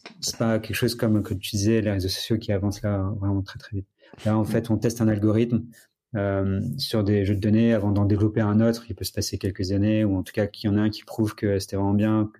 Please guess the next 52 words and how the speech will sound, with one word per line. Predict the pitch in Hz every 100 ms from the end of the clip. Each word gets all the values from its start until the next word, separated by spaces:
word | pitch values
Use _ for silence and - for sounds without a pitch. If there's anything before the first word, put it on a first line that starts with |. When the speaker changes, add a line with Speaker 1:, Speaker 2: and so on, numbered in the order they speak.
| -
Speaker 1:
tout | -
le | 104
monde |
s'y, | 104 - 95
s'y | - -
penche | 104 -
aussi. | - 110 107 _ _ - - _ -
Euh, | 101
voilà, | 98 98 92
c'est, | - 107 98 95 95 90 _ _ _ -
c'est, | - 110
ça | -
se | 117
fait | 120
un | 110
peu | 107 120
plus, | 117 120 113 110 110
voilà, | 104 104 95
c'est | - 110 104
à | 104
l'échelle | 107 104 117 107
de | 104
plusieurs | 101 - 107 101
années, | 101 104
alors | 98
que | - 101 95 98 110
lui, | 104 110 107 -
l'autre | 107
personne, | - 95 104
j'imagine, | 95 98 95
c'était | 101 -
plutôt | - 107
quelques | 104 107 -
mois, | 104 107 104
euh, | 95
tout | - -
peut |
changer, | 104 101 101 101
quoi. | 101 95 117
Speaker 2:
Mm. | 127 - - _ _ _ 113
Oui, | 131
puis | 131
ça | -
dépendait | 107 104 104 107
vraiment | 107 120
pas, | 127
en | 110
plus | 92 107
de | 95
lui | 110 127
et |
tout. | -